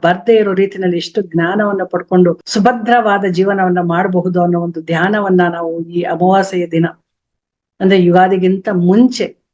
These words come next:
ಮಾಡ್ತಾ ಇರ್ತಕ್ಕಂಥದ್ದು, ಅಂದ್ರೆ ಹೊಸ ವರ್ಷ ಬರೋಕ್ಕಿಂತ ಮುಂಚೆ ಹಳೆದನ್ನೆಲ್ಲವನ್ನ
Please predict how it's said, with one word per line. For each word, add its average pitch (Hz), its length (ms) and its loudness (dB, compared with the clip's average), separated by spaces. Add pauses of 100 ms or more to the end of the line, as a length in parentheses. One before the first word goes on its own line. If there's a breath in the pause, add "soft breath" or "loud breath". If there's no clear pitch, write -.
(680)
ಮಾಡ್ತಾ 180 300 0
ಇರ್ತಕ್ಕಂಥದ್ದು, 175 600 0
ಅಂದ್ರೆ 185 240 2
ಹೊಸ 165 340 0
ವರ್ಷ 185 240 0
ಬರೋಕ್ಕಿಂತ 185 500 -2
ಮುಂಚೆ 196 420 2
ಹಳೆದನ್ನೆಲ್ಲವನ್ನ 202 1080 0